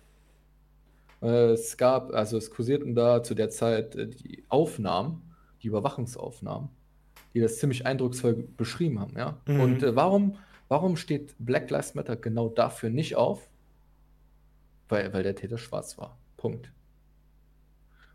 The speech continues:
Speaker 1: Und das ist ja, das ist ja das Krasse. Das ist einerseits, das ist ja das,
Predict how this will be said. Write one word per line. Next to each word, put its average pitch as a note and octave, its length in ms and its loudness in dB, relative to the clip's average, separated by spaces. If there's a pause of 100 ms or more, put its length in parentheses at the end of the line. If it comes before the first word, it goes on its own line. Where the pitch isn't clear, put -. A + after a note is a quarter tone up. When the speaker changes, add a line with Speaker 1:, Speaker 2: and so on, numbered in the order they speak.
(100)
Speaker 1:
Und B2 380 4
das D#3+ 240 2
ist F3+ 180 -2
ja, F3 240 2
das D#3 180 -6
ist F#3+ 140 -8
ja D#3+ 80 -2
das D3 180 -4
Krasse. E3+ 400 -4
Das C3+ 240 -6
ist - 180 -16
einerseits, D#3+ 440 -2
das F3 160 -2
ist - 80 -16
ja F3 60 2
das, E3+ 280 -2